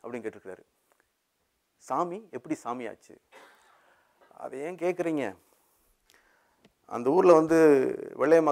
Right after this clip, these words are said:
காலேஜ் இருந்துச்சுல்ல, அந்த காலேஜ்ல வந்து வனஜான ஒரு பொண்ணு படிச்சுது. தயவுசெய்து வனஜான் யாரா இருந்தா மன்னிச்சுங்க நீ." "வனஜான்னு ஒரு பொண்ணு படிச்சுது. அது ரொம்ப நாளா காதலிச்சேன் தம்பி, காதலிச்சேன் சாமி. கடைசியில பார்த்தா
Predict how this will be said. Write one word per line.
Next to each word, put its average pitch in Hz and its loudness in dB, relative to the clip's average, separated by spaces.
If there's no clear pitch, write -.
காலேஜ் 127 -2
இருந்துச்சுல்ல, 113 -6
அந்த 113 -14
காலேஜ்ல 131 -6
வந்து 120 -8
வனஜான 123 -8
ஒரு 107 -10
பொண்ணு 113 -18
படிச்சுது. - -20
தயவுசெய்து 107 -10
வனஜான் 113 -8
யாரா 101 -4
இருந்தா 101 -10
மன்னிச்சுங்க 95 -18
நீ." 95 -18
"வனஜான்னு 165 6
ஒரு 170 8
பொண்ணு 156 4
படிச்சுது. 131 4
அது 165 0
ரொம்ப 165 4
நாளா 180 2
காதலிச்சேன் 180 4
தம்பி, 160 0
காதலிச்சேன் 156 8
சாமி. 123 -2
கடைசியில 131 0
பார்த்தா 123 0